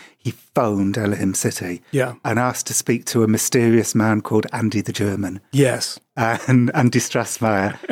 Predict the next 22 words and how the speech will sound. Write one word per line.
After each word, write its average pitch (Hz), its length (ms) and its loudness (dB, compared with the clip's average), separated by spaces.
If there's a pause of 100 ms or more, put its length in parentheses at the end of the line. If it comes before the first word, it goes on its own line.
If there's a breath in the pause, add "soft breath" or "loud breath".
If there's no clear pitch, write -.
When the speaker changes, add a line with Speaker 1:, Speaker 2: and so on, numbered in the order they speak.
(160)
Speaker 2:
<laughs> - 240 -10
Who 180 100 2
Speaker 1:
Uh, 143 120 4
Speaker 2:
you 180 60 2
speak 165 240 0
to 139 140 -2
in 151 120 0
this 160 240 -4
Speaker 1:
yeah. 104 400 2
Speaker 2:
podcast. - 320 -12
Speaker 1:
So 160 100 2
that 175 160 2
really 170 240 6
did 120 220 2
happen. 113 400 0
He 143 160 2
Speaker 2:
Yeah. 143 100 4
Speaker 1:
really 175 160 2
got 165 180 2
a 170 60 2
traffic - 500 -2
violation 117 1040 2